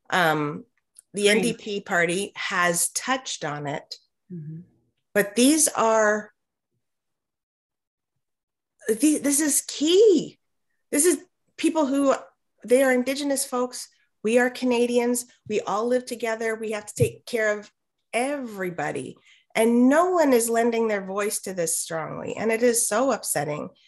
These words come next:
Speaker 1: 'cause we have so much good work we can do. We are missing an opportunity to make this the cornerstone of something important, of some growth, of some care, to show that we care. So this, this has been my crux this week while I'm looking at,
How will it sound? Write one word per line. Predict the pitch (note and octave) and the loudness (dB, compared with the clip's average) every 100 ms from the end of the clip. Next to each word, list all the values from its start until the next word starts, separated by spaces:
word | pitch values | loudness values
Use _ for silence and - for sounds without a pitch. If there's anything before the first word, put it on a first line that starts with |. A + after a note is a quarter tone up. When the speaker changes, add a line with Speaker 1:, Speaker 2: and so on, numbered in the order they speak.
| _ | _
Speaker 1:
'cause | - G3 | -4 -2
we | G#3+ | 0
have | G3 F3+ | 0 -2
so | - G3+ | -2 -2
much | G#3 F3+ F3 - | -2 -4 -4 -8
good | G3+ G#3 | -4 -4
work | F3 F3 E3+ - | 0 0 0 -2
we | F#3+ | -10
can | - F#3+ F#3+ F#3 | -8 -4 -2 -2
do. | D#3+ E3+ B3 C4+ - - - | -2 -2 -2 -6 -16 -18 -2
We | G3 | 2
are | E3+ | 2
missing | F#3 G3 A#3 B3 A3 | 2 0 0 0 0
an | F#3+ | -2
opportunity | F#3+ F3+ F3+ F#3 G3 A#3 C#4 - _ _ _ _ _ _ - | -4 -6 -8 -6 -4 -2 -4 -6 _ _ _ _ _ _ -6
to | F#3+ | -2
make | G3 F#3+ F#3+ | 0 -2 -2
this | F#3 | -8
the | - | -8
cornerstone | - E3+ D#3 D#3 D#3 D3 | -6 -4 -2 -4 -6 -8
of | D3 | -6
something | - D#3 D3+ | -6 -6 -6
important, | C#3+ - - C#3 | -6 -4 -4 -4
of | - | -4
some | - E3+ D#3+ _ - | -2 -2 -4 _ -2
growth, | D#3+ D3 - | 0 0 -2
of | - D#3 | -6 -4
some | - D#3 | -6 -8
care, | - F3+ D#3 C#3+ A#2 - - - | -8 -2 0 0 -2 -6 -20 -10
to | - | -4
show | G3+ - B3 D4+ G3 D3 A#3+ - _ _ - | -2 2 2 4 2 2 -2 -8 _ _ -6
that | F3+ | -4
we | - | -4
care. | - C#3 C3+ - - _ _ _ _ _ | -6 -6 -6 -10 -16 _ _ _ _ _
So | - F#3 F3+ F3 G3 - | -6 2 4 2 -2 -2
this, | A3+ A#3+ - | 2 2 2
this | A3+ A#3+ | 2 4
has | A3+ | 2
been | G#3 G#3+ G3+ | 4 4 4
my | G3 F3+ | 2 0
crux | F3+ - G3+ G3+ - | 0 -2 -4 -2 -4
this | F#3+ F3+ - | -2 -2 0
week | F3+ F3+ | 0 0
while | E3+ E3 | -2 -2
I'm | E3+ E3 | -2 -4
looking | E3 F3+ D#3 | -6 -6 -4
at, | D#3 D#3 - | -4 -6 -8